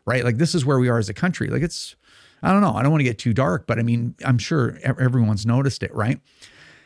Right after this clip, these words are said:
Um, but anyway, in this time, I always say to myself, and I said it to Tracy in the interview, it's like, either something is true or it's not. And if you kinda stick with that, you can al-, you can keep your bearings, right? You can be like, "Okay, well, I know that's false, even though this person's,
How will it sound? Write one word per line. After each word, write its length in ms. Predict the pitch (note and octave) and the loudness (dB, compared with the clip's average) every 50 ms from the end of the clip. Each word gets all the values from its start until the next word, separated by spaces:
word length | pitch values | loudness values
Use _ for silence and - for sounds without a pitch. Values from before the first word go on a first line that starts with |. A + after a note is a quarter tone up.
| _ _ _ _ | _ _ _ _
Um, 300 | C#3+ C3+ C3+ C3 B2+ A2+ | 2 2 4 4 2 2
but 180 | B2+ A2 D3 D3 | 2 0 2 4
anyway, 380 | E3 F3+ G3 F#3 D3 B2+ B2 B2 - | 4 4 4 4 4 4 2 2 2
in 180 | - D3 D3 | 4 4 6
this 240 | D#3 E3+ F#3 F3+ - | 6 4 2 2 -2
time, 560 | - - E3+ D#3+ C#3 G#2+ F#2+ F#2 G#2 C3 C3+ - _ _ _ _ _ _ _ _ _ _ _ _ _ _ _ _ - _ _ _ _ _ _ _ _ _ | -6 -4 -2 0 0 2 0 0 -2 -4 -6 -8 _ _ _ _ _ _ _ _ _ _ _ _ _ _ _ _ -20 _ _ _ _ _ _ _ _ _
I 140 | C3 B2+ C3 | 0 2 2
always 320 | D3 D#3+ F3 F3 D#3+ - | 4 4 4 2 2 2
say 160 | - D#3 C#3+ | 2 2 2
to 60 | B2+ | 4
myself, 420 | A#2 A2 G2+ G2 - - A2 A2 - | 4 2 2 2 2 0 -2 0 0
and 80 | A#2 | 0
I 40 | A2 | -2
said 180 | G#2 - B2+ C3+ | 0 0 0 0
it 80 | C3 | 0
to 80 | - A2+ | -2 -8
Tracy 360 | - - B2 A#2+ - - B2 | -4 -2 -2 -2 0 -2 -2
in 100 | A2 G#2 | 0 2
the 100 | G#2 G#2 | 2 2
interview, 320 | A#2 D3+ F3+ C#3+ A2+ G2 G#2 | 2 0 0 0 0 -2 -2
it's 120 | G2 - | -2 -2
like, 260 | A2 A2 G#2 - _ _ _ _ _ _ _ _ _ _ _ | -2 -2 -2 -6 _ _ _ _ _ _ _ _ _ _ _
either 260 | C3 C#3+ D#3+ E3 F3+ | -2 -2 0 0 0
something 400 | E3 - - C3 B2 A2 - C3 | -2 0 -2 -2 -2 0 0 0
is 120 | B2+ B2+ - | 0 0 -2
true 280 | - - - A2+ G#2+ | -4 -6 -2 -2 -2
or 180 | G2 G#2 G#2+ A2 | -2 -2 -4 -4
it's 140 | G2 - - | -4 -4 -4
not. 200 | F#2+ F#2 - - | -6 -6 -4 -2
And 120 | - C#3+ C#3+ | 0 2 2
if 60 | D3 | 2
you 120 | E3 G3+ - | 0 -2 0
kinda 200 | - A#3 A3+ - | 0 -2 -2 -2
stick 280 | - - D#3+ D#3 - | -2 -4 -4 -2 -2
with 100 | D3 - | -4 -2
that, 320 | - G#2+ G#2 G#2 G#2+ - _ _ | -2 -2 -2 -2 -4 -6 _ _
you 140 | C3+ C#3 - | -2 -2 0
can 140 | - D#3 | 0 0
al-, 200 | C#3 C#3 D3 C#3+ | 0 0 -2 -2
you 80 | D#3 C#3 | -2 -2
can 160 | - - B2+ | -2 -2 -4
keep 240 | G#2 - F#3 B2+ D3 | 0 0 -2 0 0
your 80 | C#3 A2+ | 0 0
bearings, 420 | B2+ A#2+ A#2 A2 G2+ G#2 A2+ - | 0 0 -2 -2 -4 -8 -8 -6
right? 160 | A#2+ A2+ B2+ | -6 -4 -4
You 80 | C#3+ B2 | -4 -2
can 140 | G#2+ B2+ A#2+ | -2 0 0
be 120 | A2 A#2+ | 2 0
like, 140 | A2 A2 - | 0 0 0
"Okay, 220 | C#3+ C3+ - - | -2 -2 0 0
well, 160 | G#2+ G#2 A#2+ | 0 2 2
I 80 | B2 C3+ | 2 4
know 180 | D3+ F3 G#3 F#3+ | 4 4 2 2
that's 380 | C3+ G#2+ F#2+ - - - - _ _ _ _ | 0 -2 -4 -6 -10 -14 -14 _ _ _ _
false, 340 | _ B2+ A2 G2 - - - | _ -2 -2 -2 -2 -6 0
even 220 | - D3 C3 D3 C3+ | 0 2 2 4 2
though 120 | C3 A#2+ | 2 2
this 140 | A2 A2+ A2 | 2 0 -4
person's, 460 | - - A2+ G#2 - G#2+ G2+ F#2+ - | -4 -6 -6 -4 -4 -4 -6 -6 -8